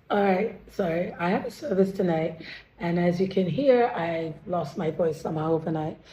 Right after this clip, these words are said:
But I said I would give you guys a video, so I am giving you guys a video. Like I said, I'm in the middle of service, so if I keep looking off to the side,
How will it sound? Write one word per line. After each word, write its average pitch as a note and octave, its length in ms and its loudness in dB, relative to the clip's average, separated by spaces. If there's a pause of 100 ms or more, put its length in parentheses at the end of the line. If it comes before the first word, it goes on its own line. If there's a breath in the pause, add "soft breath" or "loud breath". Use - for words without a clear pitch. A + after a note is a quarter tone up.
(320 loud breath)
But G3 200 4
I G3+ 120 4
said A3+ 300 2
I G3+ 120 -2
would G3 160 2
give G3 140 0
you G3 80 2
guys F#3 220 0
a F#3 40 -2
video, F3 300 2
so F3 220 -2
I F3 160 -4
am E3 220 -2
giving E3 280 -6
you F3 120 0
guys D#3 360 -4 (420 loud breath)
a E3+ 80 -4
video. D3+ 500 -2 (100)
Like E3 140 -4
I F3 40 -6
said, F#3+ 160 0
I'm E3+ 140 -2
in E3 80 -4
the E3+ 40 -4
middle F3+ 200 0
of F3 80 -2
service, E3 340 -2
so - 80 -4
if D3+ 120 -6
I E3+ 60 -4
keep - 220 -12
looking F3+ 220 -2
off F3 180 -2
to - 60 -6
the D3 120 -10
side, G#3+ 580 2